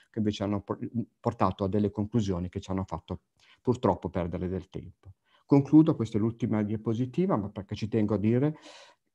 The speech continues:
l'Italia, ma anche Piacenza, sono un pazienti, un paese strano e complesso.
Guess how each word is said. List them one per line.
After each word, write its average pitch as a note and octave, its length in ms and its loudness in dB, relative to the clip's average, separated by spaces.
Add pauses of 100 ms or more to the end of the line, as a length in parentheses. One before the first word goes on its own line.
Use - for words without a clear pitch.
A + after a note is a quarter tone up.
(160)
l'Italia, D3 560 6
ma A#2 80 8
anche B2 160 4
Piacenza, F3 360 2
sono C#3 160 0
un G#2 60 0
pazienti, G#2+ 420 -4 (380)
un G#2+ 200 -4
paese A#2+ 240 2
strano D#3+ 300 4
e C#3 60 2
complesso. G2 640 -4